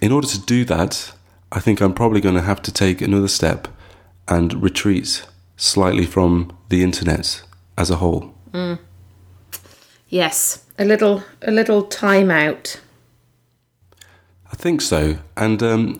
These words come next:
Speaker 1: and it doesn't mean that I'm gonna sort of disappear completely, but it's,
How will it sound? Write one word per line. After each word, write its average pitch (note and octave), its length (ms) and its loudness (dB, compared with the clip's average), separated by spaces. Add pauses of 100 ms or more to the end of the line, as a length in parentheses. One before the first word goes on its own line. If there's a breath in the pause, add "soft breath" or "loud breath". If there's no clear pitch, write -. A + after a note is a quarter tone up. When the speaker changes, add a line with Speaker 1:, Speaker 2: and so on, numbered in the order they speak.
Speaker 1:
and A#2 160 0
it C3 120 -2
doesn't D3 180 -2
mean G#2+ 100 2
that F#2+ 100 2
I'm F2+ 120 2
gonna F2 240 0 (100)
sort G2 180 0
of E2+ 40 -8
disappear G2 420 -2
completely, F2 540 0
but E2+ 300 -2 (280 loud breath)
it's, - 180 0